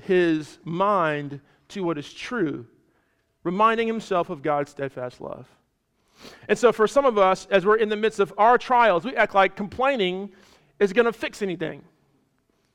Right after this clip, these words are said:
I won't start naming names, but y'all can just let the Spirit convict you. <laughs> Suffice it this, <laughs> I, I, I point to myself too.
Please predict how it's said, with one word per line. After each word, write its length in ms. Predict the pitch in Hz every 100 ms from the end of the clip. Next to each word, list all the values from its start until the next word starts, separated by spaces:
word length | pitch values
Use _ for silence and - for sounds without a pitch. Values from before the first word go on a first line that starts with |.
| _ _ _ _
I 80 | -
won't 140 | 139
start 280 | 147 185 185
naming 260 | 196 214 240
names, 440 | 269 240 226 190
but 180 | 165 170
y'all 120 | 175
can 140 | 170 175
just 180 | 170 180
let 80 |
the 60 | 165
Spirit 480 | - 165 160 160 -
convict 340 | 170 170 -
you. 60 | - - _ _ _ _ _
<laughs> 1160 | - - - - _ _ _ _ _ _ _ _
Suffice 420 | - 262 277 262
it 80 | 269
this, 140 | 233 -
<laughs> 20 |
I, 80 | - - 139 -
I, 360 | 165 156 - -
I 80 | 156
point 180 | 180 151
to 40 |
myself 320 | 147 - 147
too. 200 | 165 151